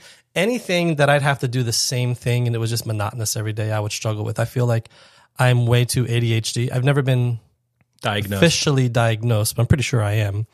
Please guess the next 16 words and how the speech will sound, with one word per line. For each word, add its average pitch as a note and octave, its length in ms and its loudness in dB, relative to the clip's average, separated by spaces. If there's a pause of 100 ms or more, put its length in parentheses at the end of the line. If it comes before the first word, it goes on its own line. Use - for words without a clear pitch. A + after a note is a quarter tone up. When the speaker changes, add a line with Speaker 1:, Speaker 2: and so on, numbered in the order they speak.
(520)
Speaker 1:
Um, A2+ 380 4 (200)
and C#3+ 460 4
I'm A#2+ 120 2
too C3+ 120 -2
creative G#2+ 680 -2 (120)
to B2+ 100 -2
just A2+ 200 -2
sit A2 180 -6
there A2+ 180 -2
and A2 100 -2
just A2 240 -4
make A2+ 140 0
sprockets A2 440 -2
all A2 120 -2
day A2 120 -4
long. G#2+ 300 -4